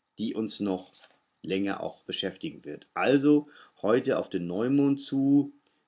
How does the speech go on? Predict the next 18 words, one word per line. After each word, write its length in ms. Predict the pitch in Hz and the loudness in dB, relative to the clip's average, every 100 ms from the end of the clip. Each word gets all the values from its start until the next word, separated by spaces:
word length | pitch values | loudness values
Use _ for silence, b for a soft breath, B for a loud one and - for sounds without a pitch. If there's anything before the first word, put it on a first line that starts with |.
| _ - - | _ -20 -6
schauen 480 | - 95 107 143 135 | -2 0 2 2 4
wir, 180 | 135 | 2
ob 140 | - - | 0 -6
das 180 | 101 - | -12 -6
Wissen, 320 | 123 143 139 | -4 -2 -4
mit 140 | - | -4
dem 160 | 120 113 | -4 -2
wir 160 | 113 | -2
arbeiten, 560 | 92 104 117 113 110 104 | -2 -4 -2 -4 -4 -10
ob 160 | 87 - | -10 -6
wir 80 | |
das 240 | 104 98 - | -4 -4 -4
nicht 380 | 107 107 _ _ _ _ _ - | -6 -6 _ _ _ _ _ -6
aus 180 | - | -6
tieferen 540 | - 143 139 131 107 101 | -4 -6 -4 -4 -6 -6
Quellen 320 | - 98 90 | -2 -2 0
schöpfen 520 | - 107 - - 135 | -2 -4 -6 -6 -6
können, 520 | - 127 123 123 123 | -4 -4 -4 -6 -10